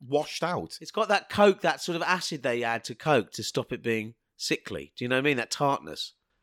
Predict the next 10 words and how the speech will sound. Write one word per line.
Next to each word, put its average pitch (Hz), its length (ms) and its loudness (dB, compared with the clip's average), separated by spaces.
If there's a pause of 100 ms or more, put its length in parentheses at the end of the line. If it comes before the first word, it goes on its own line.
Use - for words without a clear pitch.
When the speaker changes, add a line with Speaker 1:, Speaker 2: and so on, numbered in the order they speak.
Speaker 2:
God, 151 160 -2
he 117 80 -4
likes 143 360 -2
it. 87 200 -8 (420)
Pull 170 220 -2
down 135 400 2
the 107 100 -6
rest 180 260 -4
of 113 60 -4
it. 80 180 -6